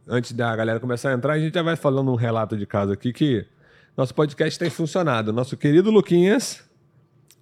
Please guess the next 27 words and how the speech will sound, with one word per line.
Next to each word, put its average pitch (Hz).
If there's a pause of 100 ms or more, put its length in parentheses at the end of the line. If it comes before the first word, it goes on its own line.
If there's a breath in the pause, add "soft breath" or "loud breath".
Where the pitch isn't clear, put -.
(260 soft breath)
o 113
cara 127
que 120
cuida 135
de, 117
dos 110
nossos 104
cortes, 113
das 107
nossas 107
imagens, 113
dos 110
nossos 101
vídeos, 127 (140)
esse -
é 117
fera, 98
hein? 95 (300)
Tá? 113 (320 loud breath)
Depois 127 (300 soft breath)
segue 123
o 131
Luquinha 131
lá 127
no 127
Instagram. 107 (320)
Galera, 110